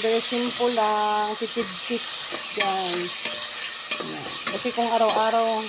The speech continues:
laging masarap, ubos ang ating budget. Yan, ganyan lang, guys. Very simple lang, guys. Ang ating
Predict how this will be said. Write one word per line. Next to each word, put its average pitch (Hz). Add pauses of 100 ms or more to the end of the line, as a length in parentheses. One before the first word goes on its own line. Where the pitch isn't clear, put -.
(260)
laging 214
masarap, 214 (880)
ubos 233
ang 214
ating 226 (1080)
budget. 208 (1040)
Yan, 175
ganyan 262
lang, 277
guys. 226 (100)
Very 226
simple 233
lang, 233
guys. 220 (100)
Ang 202 (140)
ating 220